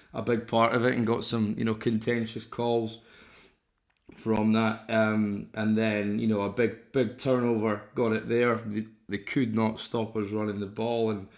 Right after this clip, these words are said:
it was, uh, it was something special on Sunday, really. I think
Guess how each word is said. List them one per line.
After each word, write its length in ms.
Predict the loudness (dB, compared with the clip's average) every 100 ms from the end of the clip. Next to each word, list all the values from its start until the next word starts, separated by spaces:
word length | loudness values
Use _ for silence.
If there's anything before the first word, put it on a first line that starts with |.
| -20 -20 _ _ _ _ -6
it 160 | -2
was, 320 | 0 0 0
uh, 680 | 0 2 2 0 0 -2 -6 -2
it 160 | 2
was 180 | 2 2
something 280 | 0 2 0
special 480 | 0 2 2 2 -2
on 80 |
Sunday, 360 | 0 0 0 0
really. 360 | 2 2 4 2
I 40 |
think 360 | 0 -2 -2